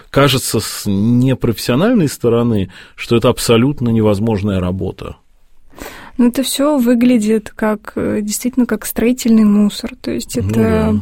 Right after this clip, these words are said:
Speaker 2: пыль вперемешку со штукатуркой, где-то и кирпич найдешь. А, мы делим, а,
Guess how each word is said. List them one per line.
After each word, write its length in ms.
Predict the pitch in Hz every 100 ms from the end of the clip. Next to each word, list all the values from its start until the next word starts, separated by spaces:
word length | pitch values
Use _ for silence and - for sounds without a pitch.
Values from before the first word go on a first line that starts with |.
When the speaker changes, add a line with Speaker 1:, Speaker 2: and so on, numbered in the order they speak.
| -
Speaker 2:
пыль 260 | 247 254 269
вперемешку 800 | - 226 220 214 220 233 - 233
со 140 | -
штукатуркой, 1120 | - - 240 226 - 247 254 - 240 240 233 240
где-то 480 | 240 220 226 -
и 180 | 220 214
кирпич 600 | 208 - 240 - 240 -
найдешь. 540 | 247 240 233 240 240 - - - - - - - -
А, 380 | 220 220 214 220
мы 320 | 214 233 262
делим, 680 | 220 240 247 233 214 220 262 262
а, 180 | 262